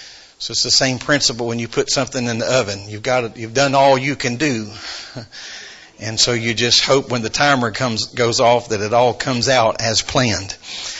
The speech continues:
And, uh, we pulled cakes out of the oven that were tilting. Had nothing to do with the floor either. <laughs> An uneven floor. It was just something missing in that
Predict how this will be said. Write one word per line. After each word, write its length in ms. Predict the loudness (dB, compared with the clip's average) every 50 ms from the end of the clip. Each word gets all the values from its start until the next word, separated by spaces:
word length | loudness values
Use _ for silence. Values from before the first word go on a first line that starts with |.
| -12 -12 -14 -14 -16 -18 -12 -8
And, 240 | -6 -4 -2 -2 -2
uh, 80 | 0 0
we 140 | 0 0
pulled 360 | 0 4 4 6 6 6 2 2
cakes 320 | 4 4 4 4 4 4
out 160 | 4 6 6
of 60 | 4
the 140 | 4 6 6
oven 260 | 6 4 4 0 0 0
that 120 | -2 -2
were 140 | -2 -6 -4
tilting. 500 | -2 0 0 0 0 -2 -6 -10 -12 -14 -18 -20 -20 -20 -20 -20 -20 -20 _ -20 -20 -20 -20 -20 -20 -20 -20 -20 -20 -20 -20 -20 -20 -20 -20 -20 -20 -20 -20 -10 -10 -6
Had 200 | -2 0 0 4
nothing 300 | 6 6 6 6 6 4
to 80 | 4 6
do 160 | 6 6 6
with 100 | 6 4
the 80 | 2 2
floor 380 | 2 4 6 6 6 6 4
either. 280 | 4 2 -2 -2 -2 -4 -4 -4 -2 2 2
<laughs> 1000 | 2 2 4 2 2 2 2 -2 -8 -8 -8 -6 -6 -8 -8 -8 -10 -12 -6 -4
An 160 | 0 2 4
uneven 420 | 4 6 6 6 6 6 4 2
floor. 400 | 2 6 6 8 8 8 8 8
It 60 | 6 6
was 220 | 4 2 0 2
just 280 | 2 2 4 4 4 4
something 420 | 4 2 0 0 -2 0 2 4
missing 360 | 4 4 4 4 4 2 0
in 160 | 0 0 2
that 240 | 4 4 4 4 2